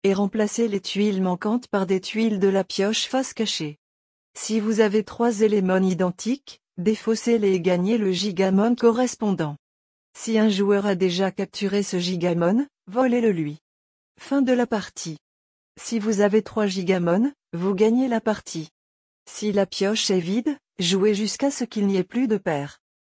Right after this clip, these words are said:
Le gagnant est celui qui a le plus de gigamon. En cas d'égalité, c'est celui qui a le plus d'élémons. Pouvoir des élémons.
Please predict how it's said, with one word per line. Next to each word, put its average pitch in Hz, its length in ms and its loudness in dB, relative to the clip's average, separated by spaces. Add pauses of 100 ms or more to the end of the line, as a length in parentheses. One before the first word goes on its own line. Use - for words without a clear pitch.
(240)
Le 196 160 2
gagnant 226 380 4
est 233 80 2
celui 214 400 -2
qui 208 160 -4
a 180 60 0
le 175 120 -2
plus 254 240 -4
de 226 100 2
gigamon. 190 680 -2 (400)
En 202 140 0
cas 214 240 0
d'égalité, 196 760 0 (180)
c'est - 200 -4
celui 214 440 2
qui - 200 -4
a 202 80 2
le 190 100 2
plus 233 260 -4
d'élémons. 185 640 -2 (680)
Pouvoir 240 440 0
des 233 300 0
élémons. 165 580 -2